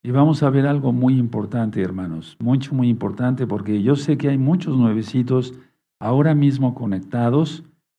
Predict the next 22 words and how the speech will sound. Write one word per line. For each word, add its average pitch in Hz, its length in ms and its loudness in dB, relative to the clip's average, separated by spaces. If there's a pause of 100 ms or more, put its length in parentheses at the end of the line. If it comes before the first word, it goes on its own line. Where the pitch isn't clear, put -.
(120)
¿sí? 151 480 2 (680)
Y 120 280 4
yo 143 220 4
quiero 143 360 2
que 113 340 2 (480)
recalcar 127 880 0
esto. 135 540 2 (640)
Ah, 117 120 -2
no 127 360 0
estoy 170 300 4
loco, 170 380 2
el 107 80 2
Eterno 147 360 2
va 156 120 0
avisando 151 720 2
y 101 80 0
nos 110 280 -2
va 147 80 4
llevando 165 460 4
de 120 100 2
la 110 160 0
mano. 190 480 6